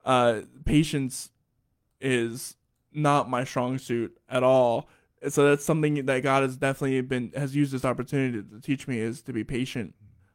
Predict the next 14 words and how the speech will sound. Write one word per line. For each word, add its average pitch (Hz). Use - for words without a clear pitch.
Um, 123
and 127
it's 135
<laughs> -
worked 143
wonders. 147
Um, 135
so 156
doing 185
the 135
business 127
thing, 120
uh, 123
courses, 131